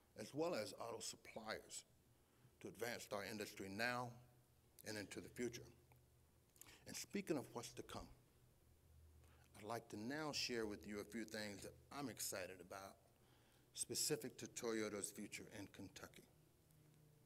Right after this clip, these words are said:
And top of the list is the two thousand fifteen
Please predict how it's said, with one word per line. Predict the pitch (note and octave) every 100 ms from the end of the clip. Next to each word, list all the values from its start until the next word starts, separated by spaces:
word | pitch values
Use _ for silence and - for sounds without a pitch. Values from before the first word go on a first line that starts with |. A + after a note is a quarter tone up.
| - - - - - - - - - - -
And | F2+ -
top | B2+ C3+
of | C3+
the | C3
list | A2+ G#2+ - - - - - - - - - - - -
is | - -
the | -
two | - C#3+
thousand | C3+ A#2+ A#2 G#2+ G2 F2
fifteen | G#2+ - - G2 F#2+